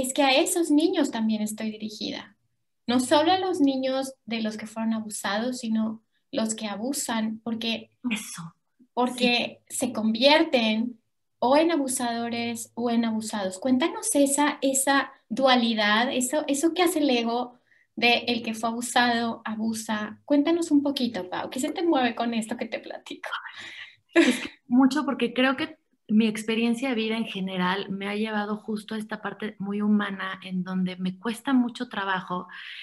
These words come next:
Speaker 2: hoy por hoy, y, y lo, y lo agradezco, y me siento muy contenta con el trabajo de mi alma, ¿no? Porque su sangre ha costado llegar aquí, pero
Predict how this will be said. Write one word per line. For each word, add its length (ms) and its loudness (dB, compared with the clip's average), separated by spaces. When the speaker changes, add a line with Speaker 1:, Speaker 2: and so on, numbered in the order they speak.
Speaker 2:
hoy 140 0
por 200 0
hoy, 200 0
y, 300 -2
y 20 2
lo, 140 0
y 80 0
lo 120 2
agradezco, 680 2
y 160 0
me 160 0
siento 560 -4
muy 240 -6
contenta 640 0
con 180 -2
el 120 -2
trabajo 320 -2
de 60 2
mi 120 0
alma, 340 0
¿no? 180 -8
Porque 360 -10
su 160 -14
sangre 320 -2
ha 60 -4
costado 340 -4
llegar 260 0
aquí, 220 -6
pero 280 -4